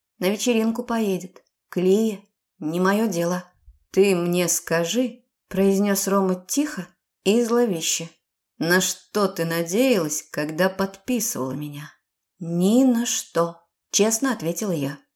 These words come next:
«Ни на что?» повторил он насмешливо. «Это зря. Ты хочешь посмотреть, что будет, когда мое терпение лопнет?»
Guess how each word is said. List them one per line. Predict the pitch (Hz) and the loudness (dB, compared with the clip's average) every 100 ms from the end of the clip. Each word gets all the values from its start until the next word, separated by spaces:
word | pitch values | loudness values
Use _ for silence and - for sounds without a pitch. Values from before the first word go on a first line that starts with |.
| _ _ | _ _
«Ни | 147 160 | -2 0
на | 156 151 | 0 -2
что?» | - - 156 - - _ _ - | -4 -2 -2 -2 -10 _ _ -12
повторил | - - 180 185 | -10 0 2 4
он | 185 | 4
насмешливо. | 196 220 220 180 - 156 147 - _ _ _ | 2 -2 -4 -4 -6 -10 -12 -18 _ _ _
«Это | 156 151 - 226 | -2 -2 -4 -4
зря. | 226 196 190 208 - _ _ _ - | 0 2 2 0 -10 _ _ _ -2
Ты | 156 156 | 2 2
хочешь | 151 - 175 165 165 - | 0 -2 -2 -2 -6 -6
посмотреть, | 156 - 156 151 180 185 | -6 -4 -4 0 0 0
что | - - 151 | -2 -4 -4
будет, | 143 143 160 196 262 262 - | -4 -4 -2 -2 -2 -6 -8
когда | - 160 165 | -6 -2 0
мое | 170 170 170 | 2 2 0
терпение | 165 151 175 180 180 | -2 -4 -2 0 0
лопнет?» | 202 277 294 151 143 | -2 -2 -4 -6 -8